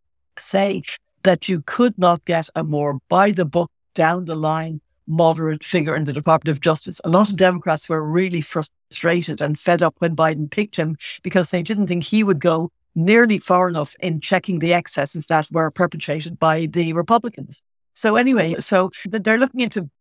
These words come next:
uh, they'll probably look into the Department of Motor Vehicles too, for all we know. You know, they're, <laughs> they're going to look into every department and see,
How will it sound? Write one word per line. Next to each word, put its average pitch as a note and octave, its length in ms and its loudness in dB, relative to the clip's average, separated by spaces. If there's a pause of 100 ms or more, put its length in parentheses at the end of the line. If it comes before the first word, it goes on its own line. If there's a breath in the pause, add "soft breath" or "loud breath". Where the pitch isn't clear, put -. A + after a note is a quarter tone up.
(140)
uh, - 80 2
they'll A3+ 140 0
probably D4 280 -4
look A3 160 -2
into E3+ 200 -4
the D#3+ 120 -2
Department D3+ 360 0
of C#3+ 60 0
Motor D3 320 2
Vehicles C3 420 -2
too, D#3 200 0
for D#3+ 180 0
all C#3+ 160 6
we D3+ 160 0
know. B2+ 240 2 (200 loud breath)
You G#3+ 120 2
know, F3+ 160 4
they're, G3+ 260 -2
<laughs> - 0 -
they're G#3 300 -2
going E4 300 -4
to - 120 -12
look B3 140 -8
into G#3+ 340 -10
every G3+ 380 -8
department E3+ 600 -12
and D#3+ 200 -4
see, A3+ 480 -14